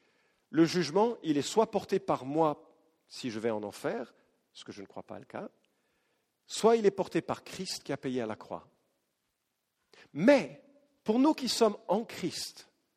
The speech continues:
notre vie compte. La Bible parle de plusieurs jugements et tous ne sont pas identiques.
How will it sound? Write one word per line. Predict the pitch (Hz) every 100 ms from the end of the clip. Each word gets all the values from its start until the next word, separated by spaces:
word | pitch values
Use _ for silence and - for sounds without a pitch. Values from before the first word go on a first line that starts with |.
| _ _ _ -
notre | 123 196 269 -
vie | 139 107 127 208 240 _ _ _ -
compte. | 254 226 - - - _ _ _ _ _ _ _ _ _ - - - -
La | 160
Bible | 233 202 175
parle | 208 208
de | 156
plusieurs | - 185 165 143
jugements | 120 147 - 202 214
et | 131
tous | 120 226 -
ne | 156
sont | - 135
pas | 123
identiques. | 107 120 127 269 -